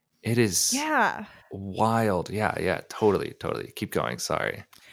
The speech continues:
Speaker 2: No, no, no, not at all. No, I just, I, I, when I think about, 'cause, 'cause my, my students come to me sometimes like, "How do I love myself more? How do I do this?" And it's like,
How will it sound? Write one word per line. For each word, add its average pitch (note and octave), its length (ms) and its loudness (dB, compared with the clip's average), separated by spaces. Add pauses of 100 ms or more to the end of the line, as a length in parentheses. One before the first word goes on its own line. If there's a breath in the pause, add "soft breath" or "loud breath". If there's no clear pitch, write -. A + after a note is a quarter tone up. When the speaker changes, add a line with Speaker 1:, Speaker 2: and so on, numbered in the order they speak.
(100)
Speaker 2:
No, D#4 320 6
no, C4+ 220 6
no, C#4+ 160 4
not A3+ 200 4
at A3+ 80 4
all. C#4 280 6
No, B3 120 4
I A#3+ 200 6
just, B3+ 500 -2
I, A3+ 280 2
I, A3 160 4
when A#3 180 0
I A#3+ 100 2
think D4 240 -8
about, A3 540 2
'cause, A3+ 260 -2
'cause A#3 220 -4
my, A3+ 380 0 (300)
my A#3+ 160 0
students C#4+ 380 -4
come A3+ 220 -4
to A#3 100 -6
me G#3+ 140 -2
sometimes G3+ 340 -6
like, F#3+ 160 -4
"How B3 140 -4
do B3+ 80 -2
I A3+ 120 2
love G3 240 0
myself F#3+ 460 -4
more? F3+ 360 0
How F#3+ 160 -4
do G#3 100 2
I G3+ 100 2
do F3+ 160 -4
this?" G3 320 0
And F#3 100 -6
it's F#3 140 -10
like, F3+ 260 -4